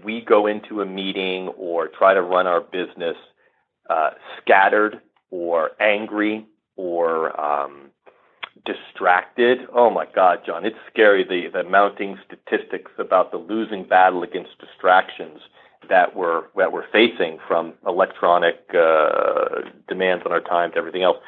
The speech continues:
So being able to maintain this, um, this calm awareness i-, is a practice.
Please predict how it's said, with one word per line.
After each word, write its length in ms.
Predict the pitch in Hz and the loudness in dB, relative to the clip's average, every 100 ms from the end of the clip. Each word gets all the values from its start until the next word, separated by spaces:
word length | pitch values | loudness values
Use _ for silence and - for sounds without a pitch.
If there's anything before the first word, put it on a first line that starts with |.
| - - - | -20 -20 0
So 280 | 127 120 117 - - _ | 4 6 4 -6 -20 _
being 220 | 139 165 156 | 2 4 6
able 200 | 151 135 | 6 4
to 80 | |
maintain 920 | 107 107 110 113 - 101 90 104 87 - 107 | 4 2 0 -2 -6 -6 -6 -10 -12 -16 -8
this, 200 | - - - - | -4 -4 -4 -2
um, 340 | 87 82 - 98 | 0 0 -4 -14
this 100 | - - | -16 -16
calm 540 | - 110 110 113 110 - | 2 4 6 4 2 -4
awareness 600 | 104 90 92 90 73 - - _ _ | -8 -4 -4 -4 -6 -16 -18 _ _
i-, 60 | |
is 600 | 92 90 90 90 95 92 82 | -12 -6 -6 -4 -4 -4 -6
a 60 | 90 | -4
practice. 400 | 120 143 - | 0 0 -2